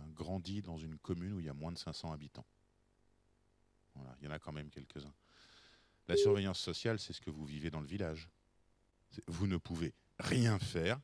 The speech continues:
sans que tout le monde soit au courant. Mais rien. Enfin, je veux dire, euh, rien. Même pas dire bonjour, euh, à celui à qui il faut pas dire bonjour. Euh, tout le monde le saura, il y aura une mémé à une fenêtre, il y aura quelqu'un qui vous aura vu. Enfin, rien,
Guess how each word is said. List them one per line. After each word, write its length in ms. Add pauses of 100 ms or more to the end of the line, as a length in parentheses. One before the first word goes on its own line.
(120)
sans 280
que 100
tout 200
le 60
monde 200
soit 160
au 40
courant. 240 (260)
Mais 120
rien. 300 (760)
Enfin, 160
je 60
veux 80
dire, 60
euh, 200 (540)
rien. 240 (1700)
Même 260
pas 200
dire 300
bonjour, 640
euh, 400
à 40
celui 340
à 40
qui 120
il 40
faut 140
pas 140
dire 180
bonjour. 500
Euh, 120 (100)
tout 140
le 60
monde 260
le 120
saura, 460
il 60
y 40
aura 220
une 100
mémé 300
à 40
une 140
fenêtre, 600
il 80
y 20
aura 160
quelqu'un 380
qui 140
vous 200
aura 220
vu. 220
Enfin, 220 (1000)
rien, 320